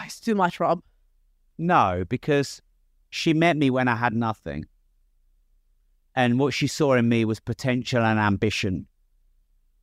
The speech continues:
Speaker 2: And I don't really like to talk about what other people say about me. I think it's for them to say and not me.
Speaker 1: Mm.
Speaker 2: But what I don't mind saying is that my wife,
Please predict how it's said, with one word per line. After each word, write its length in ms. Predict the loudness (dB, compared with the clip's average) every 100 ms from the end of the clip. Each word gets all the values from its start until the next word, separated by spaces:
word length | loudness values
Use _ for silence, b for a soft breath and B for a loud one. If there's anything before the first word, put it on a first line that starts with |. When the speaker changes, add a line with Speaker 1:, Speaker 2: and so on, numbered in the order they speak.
| _ _ _ _ _ _ _ _ -6
Speaker 2:
And 260 | -4 -4 -2
I 140 | 0
don't 200 | 2 0
really 280 | 0 0 2
like 240 | 0 -2
to 140 | -4 -8
talk 320 | -4 -4 -4
about 340 | -2 0 0
what 160 | -2 -4
other 180 | -4 -4
people 280 | -6 -4 -4
say 260 | -2 0 0
about 280 | 0 0
me. 140 | 0 0
I 80 | 0
think 200 | -2 -4
it's 120 | -6
for 100 | -2
them 160 | 0 0
to 100 | -4
say 160 | -2
and 100 | 0 2
not 160 | 0
me. 300 | -2 -2 -4 -6
Speaker 1:
Mm. 300 | -2 0 0 -4 _ _ -6
Speaker 2:
But 300 | -4 -4 -6
what 140 | -4
I 120 | -2
don't 260 | 0 2 2
mind 280 | 2 2 0
saying 540 | -4 -4 -4 -4 -6 -10 _ _ _ _ _ -2
is 460 | 0 0 -6 -16 _ _ -6
that 300 | -2 -2 -2
my 240 | -2 0
wife, 720 | 0 -2 2 2 0 -6 -20